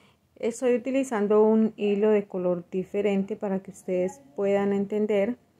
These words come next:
por qué parte es donde vamos cerrando. Entonces, pues ustedes ya lo harán en sus casitas con el mismo color del,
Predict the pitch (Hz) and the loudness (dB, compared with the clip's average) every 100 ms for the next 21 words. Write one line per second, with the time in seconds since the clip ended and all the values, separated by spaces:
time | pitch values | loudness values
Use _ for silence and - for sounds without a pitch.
0 | _ _ _ _ _ _ _ _ 254 254 | _ _ _ _ _ _ _ _ -4 -4
1 | - _ 240 233 233 247 - - _ 226 | -6 _ -2 2 2 0 -6 -20 _ 0
2 | 220 214 220 202 202 185 185 190 208 202 | 0 2 0 2 2 2 2 -2 -4 -2
3 | 233 233 214 214 370 - _ _ _ _ | 4 6 6 2 0 -4 _ _ _ _
4 | _ _ _ _ _ _ _ _ _ _ | _ _ _ _ _ _ _ _ _ _
5 | _ _ _ 185 180 - 180 180 180 208 | _ _ _ -16 -14 -12 -8 -8 -6 -8
6 | 208 185 185 180 190 185 196 196 - 185 | -8 -12 -12 -12 -4 0 -2 -4 -12 -6
7 | 190 190 196 202 202 202 202 196 196 208 | -2 0 2 2 2 2 2 0 -2 -8
8 | - 208 214 202 220 220 - 185 175 180 | -6 -6 -4 -6 -6 -8 -6 -6 -6 -8
9 | _ _ - 185 196 190 196 196 190 180 | _ _ -12 -6 -4 -4 -8 -4 -2 0
10 | 180 185 180 | 0 -4 -4